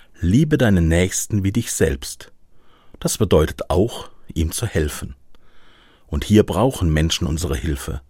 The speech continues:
unabhängig von ihrer Nationalität,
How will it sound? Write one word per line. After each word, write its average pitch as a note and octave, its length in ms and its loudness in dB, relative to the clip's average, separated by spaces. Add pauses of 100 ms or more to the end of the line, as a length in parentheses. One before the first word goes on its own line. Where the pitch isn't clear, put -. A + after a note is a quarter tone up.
(520)
unabhängig B2 640 4
von G#2 140 2
ihrer G2 200 0
Nationalität, G2 880 -2